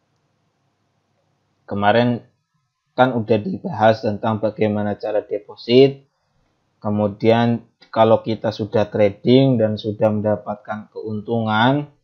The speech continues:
atau kita mau belajar dulu dan uang kita yang sudah kita masukkan mau ditarik lagi, nah ini caranya.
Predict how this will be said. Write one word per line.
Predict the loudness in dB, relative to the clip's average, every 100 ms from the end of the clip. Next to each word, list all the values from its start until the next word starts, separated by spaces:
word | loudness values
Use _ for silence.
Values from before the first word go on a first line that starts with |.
| _ _ -8
atau | -6 -2 -2 -2
kita | -4 -6 0 4 6 4 0 _ _ _ _ _ _ _ _
mau | -2 -2
belajar | 2 2 4 4 2
dulu | 0 0 4 4 4
dan | 2 2
uang | 2 0
kita | 0 -4 -4
yang | -6
sudah | -8 -12 -14 -12
kita | -10 -8
masukkan | -8 -10 -14 -16 0 0 0 -4 -12 _ _
mau | -8 -6
ditarik | -4 0 0 0 -4
lagi, | -10 -10 2 4 4 2 -4
nah | -12 -12 -16 -14
ini | -8 -4 -4
caranya. | -4 -4 -4 -4 -4 -4 -8 _